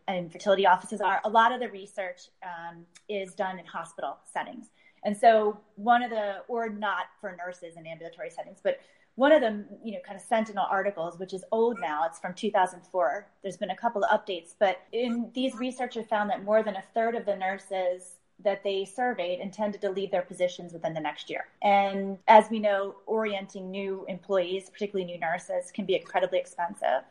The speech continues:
A lot of nurses will leave before the one-year mark or after the ten-year mark. So then there's a overstimulation, understimulation kind of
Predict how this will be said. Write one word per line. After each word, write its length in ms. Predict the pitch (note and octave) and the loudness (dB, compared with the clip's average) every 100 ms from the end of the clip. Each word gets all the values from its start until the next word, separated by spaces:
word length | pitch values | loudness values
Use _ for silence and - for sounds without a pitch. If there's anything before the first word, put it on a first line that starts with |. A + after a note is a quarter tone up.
| _ - | _ -2
A 40 | |
lot 240 | G#3+ G3+ G#3+ | 6 8 8
of 180 | A3 G#3 | 6 4
nurses 460 | G3 G3+ G#3 F#3 | -8 -8 -10 -12
will 140 | F#3+ F#3+ | -12 -12
leave 340 | G3 G3 G3 _ _ | -12 -10 -12 _ _
before 320 | G#3 F#3 G#3 G3 | -14 -4 0 0
the 80 | |
one-year 380 | F3+ F#3 F#3+ G3+ | 0 -2 -2 -4
mark 320 | G3+ A3 B3+ | 0 -2 -2
or 80 | G3 | -2
after 240 | F#3 F#3 F3+ | -2 -2 -10
the 80 | |
ten-year 340 | F3+ F#3 F3 D#3+ | -8 -10 -8 -8
mark. 220 | D#3+ E3+ _ _ _ _ | -6 -8 _ _ _ _
So 140 | - | -2
then 100 | G#3 | 2
there's 180 | G#3 G3+ | 4 4
a 200 | G3+ F3+ - | 4 0 0
overstimulation, 840 | A3+ A3+ A3 - A3 G3 G3 F#3+ F#3 | 0 0 -2 -8 -6 -4 -6 -8 -8
understimulation 1080 | G3 F#3 - F#3 F3 F3 F3 F#3 F3 E3+ - | -6 -8 -10 -8 -6 -8 -6 -4 -6 -6 -8
kind 160 | F3+ | -2
of 80 | F3 | 0